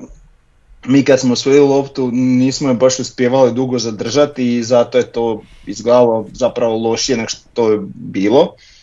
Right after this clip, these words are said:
Ali po meni je to baš bila onako intencija kako smo mi htjeli igrat. Mislim, ne gubite lopte, nego, jel, čvrsti obrambeni blok i onda na kontre,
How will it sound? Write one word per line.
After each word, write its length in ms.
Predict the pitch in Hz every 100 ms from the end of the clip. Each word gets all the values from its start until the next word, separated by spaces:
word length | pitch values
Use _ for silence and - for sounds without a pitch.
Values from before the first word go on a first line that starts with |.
| _ _ _ _ _
Ali 360 | 110 117 120 117
po 200 | - 120
meni 220 | 131 131
je 140 | 123 120
to 100 | 127
baš 260 | 123 123 110
bila 280 | 120 120
onako 440 | 127 113 113 113 127
intencija 480 | 117 113 113 135 113
kako 180 | 110
smo 160 | - 117
mi 100 | 113
htjeli 380 | - 120 110 104
igrat. 300 | 110 107 - -
Mislim, 260 | 107 - 101
ne 160 | 117 113
gubite 440 | 120 117 127 131
lopte, 380 | 127 131 127 117
nego, 440 | 117 113 113 110 - - - -
jel, 320 | 107 107 101
čvrsti 480 | 101 123 117 - 117
obrambeni 480 | 113 123 120 110 107
blok 380 | 104 127 151 -
i 80 | 151
onda 220 | 151 147
na 100 | 139
kontre, 480 | - 135 104 - 90